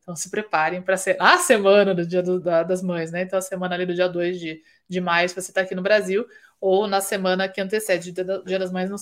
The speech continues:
no país que você tá assistindo aí. E todas as datas comemorativas. Então, geralmente as pessoas deixam pra última hora, mas a gente tem os preparados também.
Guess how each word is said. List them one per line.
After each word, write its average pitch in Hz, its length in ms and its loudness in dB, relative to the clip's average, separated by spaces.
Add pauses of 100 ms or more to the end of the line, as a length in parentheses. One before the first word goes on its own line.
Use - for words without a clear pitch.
(120)
no 190 100 -8
país 185 200 0
que - 80 -18
você 196 180 -6
tá 196 100 -4
assistindo 190 480 -8
aí. 175 140 -2 (480)
E 180 80 -8
todas 180 360 0
as 185 100 0
datas 180 260 -4
comemorativas. 180 680 -6
Então, 190 280 2 (440)
geralmente 233 440 2
as 190 60 -2
pessoas 180 320 -2
deixam 226 400 2
pra 196 140 -2
última 175 320 -6
hora, 165 400 -4
mas 185 100 -4
a 185 40 -2
gente 185 120 -8
tem 196 180 -4
os 214 80 -6
preparados 175 520 -4
também. 202 400 -6